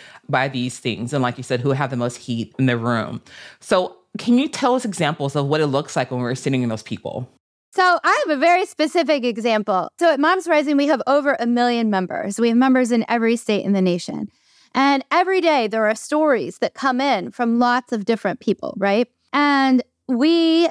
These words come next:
Speaker 2: then use the moment in time where our voices are needed to open avenues for our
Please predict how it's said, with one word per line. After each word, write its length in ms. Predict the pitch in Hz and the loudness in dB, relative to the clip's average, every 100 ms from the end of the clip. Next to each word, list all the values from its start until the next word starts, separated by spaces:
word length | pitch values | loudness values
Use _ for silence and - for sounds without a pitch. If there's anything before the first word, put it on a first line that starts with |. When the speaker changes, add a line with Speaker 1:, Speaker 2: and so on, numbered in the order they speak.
| - | 0
Speaker 2:
then 680 | 220 262 247 240 233 233 - - _ _ - | 0 2 2 2 4 2 0 -6 _ _ -12
use 720 | 247 226 302 392 381 370 - - - | -4 2 4 4 2 -2 -10 -20 -12
the 280 | 233 254 240 | 0 0 0
moment 720 | 226 262 359 339 320 320 - _ - | 0 2 2 4 2 0 -4 _ -2
in 180 | 262 262 | 0 0
time 440 | - 262 220 208 | 0 0 0 0
where 240 | 214 220 | 0 0
our 160 | 233 262 | 0 0
voices 400 | 233 254 240 226 | 2 0 0 -2
are 120 | 226 | 0
needed 380 | 208 185 175 185 - _ _ | 0 0 0 -4 -8 _ _
to 100 | 302 - | -4 0
open 400 | 349 415 381 311 | 0 2 -2 0
avenues 580 | 233 220 208 190 196 - | 0 0 0 -2 -4 -4
for 200 | 233 208 | -4 0
our 240 | 220 214 | -2 -2